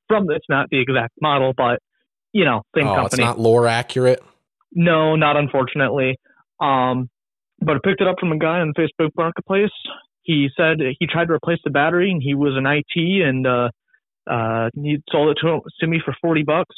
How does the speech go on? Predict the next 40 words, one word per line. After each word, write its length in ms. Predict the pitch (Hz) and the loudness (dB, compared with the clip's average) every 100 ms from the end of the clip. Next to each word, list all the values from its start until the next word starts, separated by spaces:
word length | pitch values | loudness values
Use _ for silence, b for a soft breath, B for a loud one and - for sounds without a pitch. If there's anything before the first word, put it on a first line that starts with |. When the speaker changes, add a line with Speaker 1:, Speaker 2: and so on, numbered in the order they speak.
| - | -4
Speaker 1:
Tried 160 | 151 - | -2 0
plugging 280 | 151 131 127 | -2 0 0
it 100 | 123 | 2
in, 400 | 175 180 180 175 _ | 2 2 0 -4 _
left 160 | - 127 | -4 -2
it 80 | 131 | 0
in 120 | 135 | 0
for, 100 | 131 | 0
like, 100 | 120 113 | -2 -2
six 180 | 147 - | -4 0
hours. 420 | 147 143 147 143 - - | 0 2 2 0 -2 -2
Didn't 220 | 185 139 | -2 0
wanna 240 | 147 135 | 2 2
work. 300 | 123 127 120 - _ B - | 2 0 -2 -8 _ B -6
Cool. 260 | - 170 - | 0 2 2
I'm 80 | 151 | 0
gonna 140 | 175 | 0
go 140 | 175 151 | 0 2
ahead 100 | 160 | 0
and 60 | 160 | 0
order 300 | 131 127 123 | -2 0 0
a 40 | |
new 140 | 135 | 0
battery. 520 | 143 175 175 143 120 113 _ _ _ _ 147 | 0 0 2 2 0 -2 _ _ _ _ -2
Open 260 | 135 127 | 0 0
it 80 | 135 | 2
up. 140 | 185 208 - _ _ | 0 -2 -10 _ _
Hmm, 240 | 226 208 135 | 0 2 0
one 220 | 127 156 | 0 0
of 60 | 165 | 2
the 80 | 170 | 2
wires 320 | 185 208 170 | 2 2 2
was 160 | 143 123 | 0 -4
crimped, 400 | - - 127 127 151 | -4 -2 -2 -2 -4
the 180 | 139 135 | -2 0
negative 340 | 160 180 156 | 0 2 0
wire 240 | 131 127 123 | 0 0 0
for 80 | 143 | -2
the 100 | 131 | -2
battery. 440 | 131 127 127 120 | 0 0 0 -2